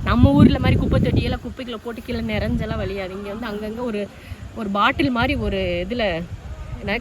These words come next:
கம்பியில செஞ்சு ஒரு டஸ்ட்பின் மாதிரி வச்சிருப்பாங்க. வாட்டர் பாட்டில்லாம் அதுக்குள்ள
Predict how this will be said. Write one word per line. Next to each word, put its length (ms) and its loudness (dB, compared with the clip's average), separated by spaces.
கம்பியில 440 2
செஞ்சு 320 -2
ஒரு 160 -2
டஸ்ட்பின் 440 -2
மாதிரி 140 0
வச்சிருப்பாங்க. 440 -4
வாட்டர் 340 -2
பாட்டில்லாம் 440 0
அதுக்குள்ள 260 -2